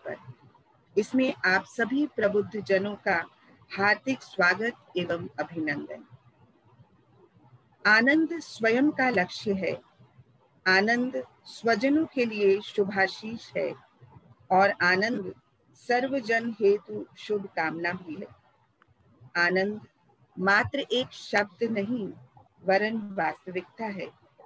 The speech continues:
जिसे समझा जा सकता है, जाना जा सकता है, पाया जा सकता है, जिया जा सकता है। किंतु वैश्विक महामारी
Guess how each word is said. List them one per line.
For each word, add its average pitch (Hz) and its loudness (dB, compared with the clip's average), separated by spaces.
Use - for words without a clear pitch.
जिसे 240 -6
समझा 190 -4
जा 214 -4
सकता - -12
है, 170 -10
जाना 180 0
जा 208 0
सकता - -10
है, 160 -10
पाया 214 0
जा 226 -2
सकता - -10
है, 175 -8
जिया 214 -2
जा 190 -6
सकता - -18
है। - -20
किंतु 311 0
वैश्विक 240 -2
महामारी 220 -2